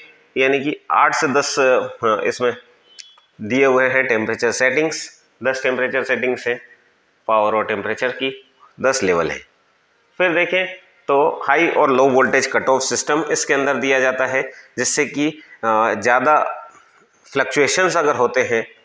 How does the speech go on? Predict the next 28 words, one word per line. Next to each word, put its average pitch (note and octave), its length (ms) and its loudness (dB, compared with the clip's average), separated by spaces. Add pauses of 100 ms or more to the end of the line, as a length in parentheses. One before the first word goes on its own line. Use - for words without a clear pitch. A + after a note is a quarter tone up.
किसी A#2 220 -2
area G#2 240 2
में, G#2 160 -2 (260)
वहाँ C3+ 220 4
पर C3+ 160 0
ये C3+ 100 2
कंट्रोल C3 480 0
करता B2 300 0
है, B2 140 0 (360)
हाई B2 280 0 (920)
या A#2 200 2
low A2+ 200 2
voltage A#2+ 460 2 (240)
होता A#2+ 260 2
है A2+ 120 0
तो A#2+ 120 -2
वहाँ B2 260 0
cut C3+ 120 0
off C#3+ 200 2
हो A2 100 4
जाता F#2 280 0
है, E2+ 160 -4 (200)
इसलिए C#3+ 240 0
इसमें C#3 220 0
नुकसान C3 380 2 (400)
नहीं C3+ 360 2
होता G2 360 -6
है। E2 160 -10